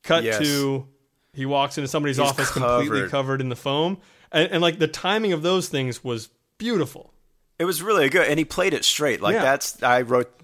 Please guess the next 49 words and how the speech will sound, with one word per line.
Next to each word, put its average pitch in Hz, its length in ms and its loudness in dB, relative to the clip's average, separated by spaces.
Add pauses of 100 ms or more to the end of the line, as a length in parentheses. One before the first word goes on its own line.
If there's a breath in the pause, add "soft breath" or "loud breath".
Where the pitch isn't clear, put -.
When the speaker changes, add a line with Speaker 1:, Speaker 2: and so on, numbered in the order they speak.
Speaker 2:
that 123 180 6
was 123 180 -4
my 120 180 2
one 113 260 -2
big 107 160 -2
thing 110 180 -6
that 95 80 0
I 98 100 2
thought 98 320 0
was 92 220 -8
a 92 100 -6
genuine 98 440 -6
laugh 92 240 -2
for 95 80 -12
me. 90 100 -10
It 87 40 -10
was, 85 120 -14
like, 95 160 -6
just 113 220 -6
the 123 60 -6
way 107 180 -4
he 107 100 -4
walked 104 260 -2
into 110 180 -14
the 98 80 -6
office 107 340 -2
Speaker 1:
Yeah. 190 80 2
Speaker 2:
<laughs> - 20 0
as - 160 -6
if 156 160 -8
nothing 113 440 -2 (420 loud breath)
was, 127 240 -4
uh, 127 180 -4 (120)
you 120 120 -4
know, 107 160 0
abnormal 117 560 0
about 98 180 -2
the 104 100 -12
fact - 280 -6
that 98 100 -10
his 113 160 -10
entire 107 360 -2
body 98 280 -2
minus 98 360 -8
his 92 100 -12
eyes 90 320 -2
is 87 100 -14
covered 98 340 -8
in - 80 -12